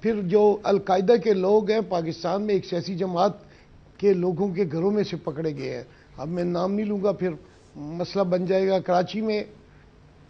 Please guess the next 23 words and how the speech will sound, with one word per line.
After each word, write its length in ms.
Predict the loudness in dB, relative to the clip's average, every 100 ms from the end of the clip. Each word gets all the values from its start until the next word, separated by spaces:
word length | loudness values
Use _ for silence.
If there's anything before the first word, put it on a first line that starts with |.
| -10 -6
मर्दान 420 | -4 2 2 2
में, 360 | 2 -2 -4 -8 -18 -20 -20 -20 _ -10
फैसलाबाद 680 | -6 -4 -2 -2 2 2 2
में, 360 | 0 -4 -4 -4 -10 -20 -20
इस्लामाबाद 680 | -12 -8 -4 -4 -2 0 0
में, 300 | 0 -4 -4 -8 -20 -20 -20 _
पिंडी 300 | 0 2 2
में, 300 | 2 0 -4 -8 -20 -20 _
ये 80 | -6
जितने 360 | -4 -4 0 0
भी 280 | 2 0 -4 -4
लोग 240 | -2 -2 -4
पकड़े 280 | -2 0 2
गए 140 | 0
थे 120 | 0
अलकायदा 480 | 0 0 -2 0 -2
के 240 | -4 -6 -8 -12 -20 -20 -12 0
या 360 | 4 4 2 -4 -20 -18 -6
उस 280 | -6 -4 -2
सियासी 360 | 0 0 -2
जमात 380 | -2 0 0 0
के 140 | -2
किराएदार 600 | -2 -2 0 0 0 -2